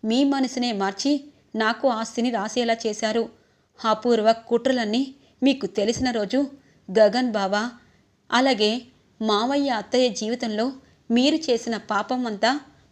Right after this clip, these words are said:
ప్రాయశ్చిత్తం అవుతుంది. అప్పుడు నా భర్త గగన్ని మీరు దగ్గరికి రావాలనుకున్నా మీరు చేసిన పనికి రాలేరు.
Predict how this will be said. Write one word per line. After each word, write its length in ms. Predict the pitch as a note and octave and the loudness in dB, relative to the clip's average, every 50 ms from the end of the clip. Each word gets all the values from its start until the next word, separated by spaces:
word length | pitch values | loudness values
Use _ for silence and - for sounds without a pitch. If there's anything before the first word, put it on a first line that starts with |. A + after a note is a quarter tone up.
| _ - | _ 0
ప్రాయశ్చిత్తం 640 | A3+ A3 G#3+ A#3 B3 A#3+ - - A3 - B3 A#3 | 2 4 4 2 2 0 -2 -8 -4 -4 -2 -2
అవుతుంది. 480 | A3+ A3 A3 A#3+ A3+ A3 A#3 A#3 - - - _ _ _ _ _ _ _ - | -2 -4 -4 -4 -2 -2 -2 -4 -4 -8 -16 _ _ _ _ _ _ _ -4
అప్పుడు 340 | A3+ G#3+ - - A#3 A#3+ - - - _ _ _ _ _ _ _ - | -4 -2 0 2 2 2 2 -2 -12 _ _ _ _ _ _ _ 0
నా 80 | C4+ C4+ | 0 0
భర్త 460 | G3+ F#3 G3 G3 G3 - - A#3 - - - - _ _ _ _ _ _ - F#3+ A3 | 2 0 0 -2 0 0 0 0 0 -2 -12 -20 _ _ _ _ _ _ 0 4 4
గగన్ని 340 | G#3 G3+ A#3+ B3 B3+ B3 A#3+ | 4 4 4 2 2 2 0
మీరు 400 | A3 G#3+ G3+ G#3 C#4 D4+ B3+ - - - _ _ _ - | 0 0 2 2 2 2 2 -2 -8 -18 _ _ _ -2
దగ్గరికి 520 | G#3+ G3+ A#3 A#3 A3+ B3+ D#4+ E4 E4 C4+ A3+ | 4 4 4 4 6 2 2 2 2 -2 -4
రావాలనుకున్నా 840 | G#3 F#3+ F3+ G#3+ A#3+ C4 B3+ B3 A#3+ A3 - A3+ A3 B3 C#4+ D4 C#4 - - _ _ _ _ _ _ _ - | -2 -2 -2 0 0 -2 -2 -2 -6 -8 -6 -4 -2 -2 -2 -2 -6 -10 -20 _ _ _ _ _ _ _ 2
మీరు 360 | A#3+ C4+ C4 G#3+ F#3 - - | 2 4 4 2 0 0 0
చేసిన 260 | A3 A#3 - - B3+ | 0 0 0 -2 -4
పనికి 320 | A#3+ A#3+ A3 G#3+ G#3+ - D4+ | -4 -4 -4 -6 -2 -2 -2
రాలేరు. 520 | A#3 G#3+ G3 G3 A3+ B3 A#3+ A3+ A#3 - | 0 0 -2 0 2 2 2 2 0 -2